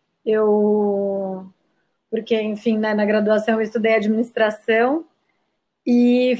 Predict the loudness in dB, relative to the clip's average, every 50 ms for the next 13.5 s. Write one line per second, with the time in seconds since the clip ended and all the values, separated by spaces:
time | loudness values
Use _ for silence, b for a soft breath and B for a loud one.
0 | 0 2 4 4 6 6 6 6 6 6 6 4 4 2 2 2 2 2 2 2
1 | 0 0 -2 0 2 2 2 2 2 0 -2 0 0 0 2 2 2 0 0 -2
2 | 0 0 0 2 2 2 2 4 2 2 4 4 4 4 4 2 -2 -2 -4 -4
3 | -4 -4 -2 -2 -4 -6 -6 -6 -6 -6 -6 -4 -4 -4 -2 -2 -2 -2 -2 -2
4 | -2 -2 -4 -4 -4 -4 -4 -2 -2 -4 -6 -6 -8 -4 -4 -4 -4 -6 -8 -10
5 | -8 -6 -4 -2 -2 -2 -2 -6 -10 -10 -4 -2 -2 -2 -2 -4 -6 -6 -2 -2
6 | 0 0 0 -2 -4 -6 -6 -2 -2 -2 0 0 0 0 0 0 -2 -2 -4 -6
7 | -6 -6 -6 -4 -4 -6 -6 -6 -2 -2 -2 -2 -2 -2 -4 -4 -4 -2 -2 -2
8 | -2 -2 -4 -2 -2 -2 -2 -2 -2 -4 -6 -10 -10 -8 -6 -6 -6 -8 _ _
9 | _ _ _ _ _ _ _ _ _ _ _ _ _ _ _ B B B B B
10 | B B B _ 0 2 2 4 4 2 0 0 0 -2 0 0 2 2 2 0
11 | 2 2 2 4 4 2 0 2 0 -2 -2 -2 -2 0 0 0 0 0 -2 -2
12 | -2 -4 -4 -6 -8 -6 -2 -2 0 0 0 -2 -4 -6 -8 -10 -10 -12 -10 -4
13 | 0 2 2 4 2 2 0 -2 -2